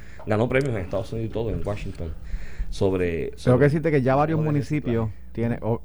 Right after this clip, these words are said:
Speaker 2: muchos años
Speaker 1: Creo
Speaker 2: después,
Speaker 1: que Guaynabo va por ahí
Speaker 2: Guaynabo
Speaker 1: también.
Speaker 2: tiene un, un, un sistema bastante completo de reciclaje, y yo creo que la gente, por lo menos donde se implementa, y el caso que
Speaker 1: Crean
Speaker 2: yo te puedo decirle,
Speaker 1: conciencia.
Speaker 2: Guaynabo, crean conciencia y lo utilizan. Yo, yo no lo hacía.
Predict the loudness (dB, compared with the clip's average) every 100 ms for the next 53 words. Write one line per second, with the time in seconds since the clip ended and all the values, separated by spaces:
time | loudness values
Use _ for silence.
0 | -8 -6 -6 -4 0 2 2 2 4 6
1 | 4 2 0 0 0 2 4 6 6 6
2 | 4 4 2 -2 -2 -4 -2 -4 -4 -2
3 | 0 0 0 -2 0 0 0 0 2 0
4 | 0 2 0 2 4 4 2 2 2 2
5 | 2 0 -2 0 2 2 2 0 2 2
6 | 2 0 -2 2 2 2 0 -2 0 -2
7 | -4 -4 -4 0 2 2 2 2 2 2
8 | 2 4 2 0 -2 -8 -8 -2 -2 0
9 | -2 0 0 2 2 2 2 0 2 0
10 | 2 2 4 2 2 0 0